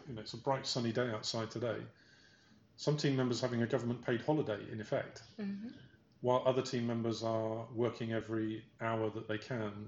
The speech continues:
Speaker 1: to keep their clients driving forward, keep revenues coming in, and, um, partake in or participate in the business growth. Um, so we, we're having to, at the moment, think hard and fast about how we can rotate or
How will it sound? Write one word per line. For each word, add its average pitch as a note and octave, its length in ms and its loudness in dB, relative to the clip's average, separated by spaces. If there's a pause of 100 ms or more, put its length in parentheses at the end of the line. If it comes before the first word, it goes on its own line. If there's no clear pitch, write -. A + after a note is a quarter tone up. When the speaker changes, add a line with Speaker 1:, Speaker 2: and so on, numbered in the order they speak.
(140)
Speaker 1:
to G#2+ 320 -2 (520)
keep A#2+ 200 -6
their A2 140 2
clients A2+ 800 0 (120)
driving A2 320 2
forward, A2 460 0
keep A#2 180 -6
revenues G#2+ 320 -2
coming G#2+ 320 -2
in, G#2+ 160 0
and, G#2 180 -6 (1000)
um, A2 300 -4 (380)
partake A2+ 500 2
in A2 240 -2
or A2+ 60 -6
participate A2+ 580 -2
in A2+ 80 -4
the A2 60 -4
business A2 320 -4
growth. A#2+ 360 0 (840)
Um, A2+ 440 2
so B2+ 300 4
we, C3+ 300 6
we're C3+ 160 10
having B2 260 2
to, A#2+ 140 -2 (100)
at A2 80 -8
the A#2 60 -8
moment, A#2 340 -4 (720)
think B2+ 200 -6 (120)
hard A#2 220 0
and A2+ 100 -6
fast A#2 320 -2
about G#2+ 380 -6 (280)
how A2+ 120 -2
we G#2+ 140 0
can B2 280 0
rotate A2 480 2
or G#2 80 -6